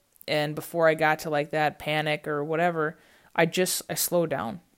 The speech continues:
I was like, "Don't, like, don't take big steps, you know, like, use the walking sticks." And, and I did that and got to the top of the hill. And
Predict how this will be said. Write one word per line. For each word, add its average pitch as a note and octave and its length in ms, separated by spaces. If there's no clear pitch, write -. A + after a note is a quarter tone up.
I F3+ 60
was E3+ 80
like, D#3 160
"Don't, D#3+ 360
like, D#3 200
don't C#3+ 200
take C#3+ 220
big C#3 180
steps, - 540
you F3+ 140
know, D#3+ 160
like, E3+ 200
use D#3+ 760
the F#3 100
walking F#3 420
sticks." - 580
And, D#3 220
and D3 160
I C#3+ 80
did F#3+ 280
that C#3+ 480
and D3+ 640
got C#3+ 300
to E3+ 80
the E3+ 80
top F3 240
of F#3 60
the F3+ 80
hill. G3+ 360
And D#3+ 580